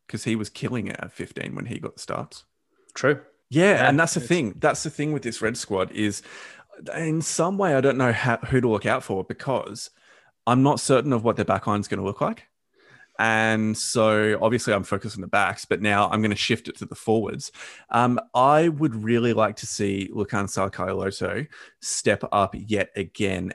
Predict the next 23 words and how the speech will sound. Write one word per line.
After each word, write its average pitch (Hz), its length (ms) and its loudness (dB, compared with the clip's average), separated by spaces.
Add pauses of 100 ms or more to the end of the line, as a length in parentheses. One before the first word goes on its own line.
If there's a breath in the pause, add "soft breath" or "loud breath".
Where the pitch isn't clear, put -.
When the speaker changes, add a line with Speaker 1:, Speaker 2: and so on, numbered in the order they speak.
(100)
Speaker 1:
and 98 220 -2
establish 101 640 -2
himself 98 600 -4
as 95 240 -4
the 98 580 -4
dominant 95 480 -2
forward, 95 640 -2 (520 soft breath)
uh, 95 160 2
the 98 100 0
dominant 101 600 2 (340)
lock 95 640 0
within 92 300 -2
Australian 90 480 -6
rugby - 400 -8
that's - 140 -12
playing 92 360 -4
in 98 100 -10
Australia, - 520 -4 (260 loud breath)
because 104 800 2
we 101 640 -2 (160)
know 110 600 4
that, 104 200 2
um, 95 440 0